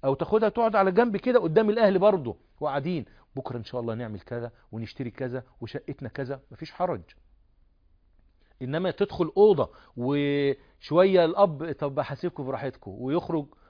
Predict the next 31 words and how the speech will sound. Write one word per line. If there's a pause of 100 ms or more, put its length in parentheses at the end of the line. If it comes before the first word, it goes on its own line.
(120)
ويرد
الباب، (300)
شوية
الأم: (260)
"طيب
بقى
انتوا
اتكلموا
بقى
وخدوا
راحتكم،
ها،
وأنا (220)
سيجيب
لكم
الحاجة
الساعة
جنبكم
هنا"، (200)
وتروح
وتيجي
جاية
بقى
إيه،
هو
الباب،
الباب
كان
موارب، (180)
تقفله
خالص.